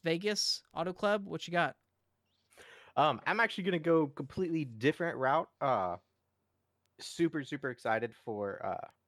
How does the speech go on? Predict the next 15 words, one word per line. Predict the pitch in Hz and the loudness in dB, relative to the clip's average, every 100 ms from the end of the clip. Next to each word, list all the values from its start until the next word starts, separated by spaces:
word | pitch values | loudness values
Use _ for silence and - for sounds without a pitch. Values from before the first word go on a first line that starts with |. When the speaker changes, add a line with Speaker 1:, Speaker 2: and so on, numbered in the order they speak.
| 120 | -10
Speaker 2:
the | |
start | 117 117 113 - | -2 2 2 2
of | 104 95 95 _ _ | -2 -2 -8 _ _
the | 120 | -6
IndyCar | 120 123 127 123 | -2 0 0 -2
season. | - 127 131 151 170 | -2 -6 -6 -10 -4
Um, | 110 95 87 - | -2 -2 -6 -2
fantastic | 120 110 110 113 113 - | 0 0 -2 -2 -4 -2
race, | 101 117 - - _ _ _ _ | -2 -2 -6 -20 _ _ _ _
fantastic | 120 110 117 104 - 104 | -2 -2 0 -2 -2 -10
winner. | 98 95 101 110 _ _ _ _ - | -6 -4 -2 -4 _ _ _ _ -2
Um, | 98 85 - - 113 _ | -2 -2 -6 -12 -20 _
looking | 127 - 113 | -4 0 0
forward | 123 117 113 | 4 4 2
to | - 107 98 90 | 0 0 0 -4